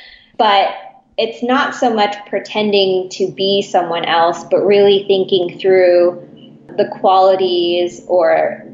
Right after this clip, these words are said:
the skills of something that you want to be or aspire to. So in my case, when I was an intern for my boss, he would coach me on, on job interviews for when I actually had to do them after my internship. And so he told me to act as if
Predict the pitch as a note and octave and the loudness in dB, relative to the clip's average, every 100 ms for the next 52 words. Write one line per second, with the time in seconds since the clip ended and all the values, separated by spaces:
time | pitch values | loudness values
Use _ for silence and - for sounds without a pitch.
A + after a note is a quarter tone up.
0 | - F3 F3+ E3+ D#3+ - - - G3+ F3 | -10 -4 0 0 -2 -6 -8 0 4 4
1 | F3 E3+ - - G3 G3 G#3 F#3+ G3 F#3 | 4 2 -4 -2 0 0 -2 0 0 -2
2 | F3+ F3+ F3 E3+ E3+ F3+ F3 E3+ D#3+ E3 | -4 -4 -2 -4 -4 0 2 2 2 -2
3 | D#3+ - - E3+ E3+ E3+ F3 E3 E3+ G3 | -4 -2 0 0 0 -2 -4 -2 -2 0
4 | F3+ F3+ - - _ - G3 G3 F#3+ F#3+ | 2 0 -2 -20 _ -6 -2 0 0 0
5 | F#3+ F#3 - F#3+ F#3 F#3 F3 F3+ G#3+ G#3+ | -2 -4 -2 0 0 0 -2 0 0 0
6 | F3+ F3 F3+ F3 E3+ E3+ E3 E3 - - | -2 -2 -2 0 2 2 2 0 -4 -18
7 | - G#3+ F3 - F#3+ F#3+ F#3+ F3 E3+ D#3+ | -8 -4 -2 2 0 2 0 2 0 -4
8 | - _ - - F3+ E3+ E3+ E3+ F3 F#3 | -12 _ -16 -6 -4 -4 -2 0 0 0
9 | G#3+ A3+ A#3 B3+ C4+ C#4+ - - F#3+ F3+ | 0 0 2 2 2 0 -6 -4 -2 0
10 | E3 D3+ F3+ - F#3+ E3+ E3 F3 F#3 E3+ | -2 -2 -4 -2 -2 -2 -4 -2 0 0
11 | E3+ E3+ - F3 E3 G3+ A3+ E3+ E3 E3 | 0 -2 -2 -4 -2 -2 -2 -4 -4 -2
12 | E3+ E3+ - - A3 G#3+ F#3+ F3 - G#3 | -2 -2 -8 -4 -2 2 2 2 2 -2
13 | G#3+ G3 F#3+ E3+ - E3+ E3+ F#3 E3 F3 | -2 0 0 -2 -2 -4 -4 -8 -2 0
14 | F3 | 0